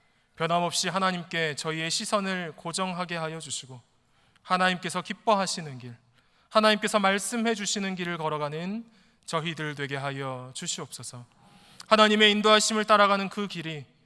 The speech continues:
여호와의 선하심을 맛보며 걸어가는 기쁨과 감사의 길, 축복의 길, 성령님과 동행하는 복된 믿음의 길 되게 하여 주시옵소서.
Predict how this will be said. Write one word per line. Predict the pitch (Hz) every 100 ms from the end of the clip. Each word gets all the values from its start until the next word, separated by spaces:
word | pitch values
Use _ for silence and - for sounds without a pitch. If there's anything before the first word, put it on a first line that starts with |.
| _ _ -
여호와의 | 170 175 175 170 170
선하심을 | - 240 240 233 226 208
맛보며 | 202 160 - 175 170
걸어가는 | 156 147 143 156 175 139 _ _ _ -
기쁨과 | - - 180 170 156 151 147
감사의 | 147 151 151 151 165 143 131
길, | 131 127 _ _ _ -
축복의 | - 220 - 190 160
길, | 135 131 _ _ _ -
성령님과 | - 202 190 185 175 165 165
동행하는 | - 165 170 165 196 180 - _ _ _ -
복된 | 196 - 208 196 196
믿음의 | 190 214 240 220
길 | 208 202 202 208 - _ -
되게 | 170 165 175
하여 | 160 160 156 147 135 135
주시옵소서. | - 226 - 208 - 143 165 170 135